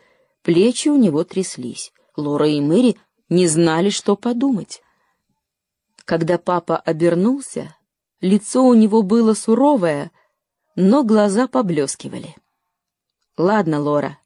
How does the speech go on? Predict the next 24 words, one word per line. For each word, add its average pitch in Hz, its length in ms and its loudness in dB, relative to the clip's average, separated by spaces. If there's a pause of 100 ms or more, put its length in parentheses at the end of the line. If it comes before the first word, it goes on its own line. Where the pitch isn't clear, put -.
(200)
сказал 147 500 -6
он, — 143 200 -8 (1200)
«но 185 100 2
теперь, 220 360 2
девочки, 147 520 -2
я 175 200 0
вообще 208 600 -2
не 175 220 0
разрешаю 156 680 -2
вам 214 380 -2 (180)
подходить 220 840 -6 (160)
к - 60 -20
стогу». 135 500 -16 (1700)
Зимой 208 460 -4
Питу 196 500 -8
и 170 120 -6
Рыжему 151 580 -8
нечего 220 480 -2
будет 190 320 -8
есть, 180 380 -8
кроме 151 320 -6
соломы 175 480 -4
и - 140 -12
сена. - 500 -12